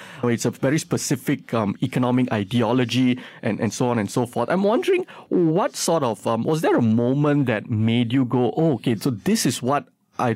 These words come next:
relate to, um, this is what needs to be done"? Was there a moment that's, uh, you know, quote unquote radicalized you,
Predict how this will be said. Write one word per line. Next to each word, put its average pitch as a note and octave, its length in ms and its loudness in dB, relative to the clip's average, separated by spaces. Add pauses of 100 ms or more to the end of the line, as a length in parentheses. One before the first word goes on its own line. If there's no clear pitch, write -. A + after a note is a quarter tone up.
(100)
relate A2+ 540 2
to, A2+ 260 2
um, A2+ 180 0
this F3 240 0
is C3+ 160 0
what B2+ 220 0
needs A#2 380 2
to B2+ 100 0
be A2 120 2
done"? G#2+ 360 -2 (240)
Was D3+ 140 0
there A#3+ 140 2
a - 60 2
moment C#3 440 2
that's, - 280 -2
uh, - 80 0
you A#2 140 0
know, A2+ 100 2
quote C3+ 260 -2
unquote A2+ 300 0 (140)
radicalized A#2+ 800 0
you, A#2+ 280 2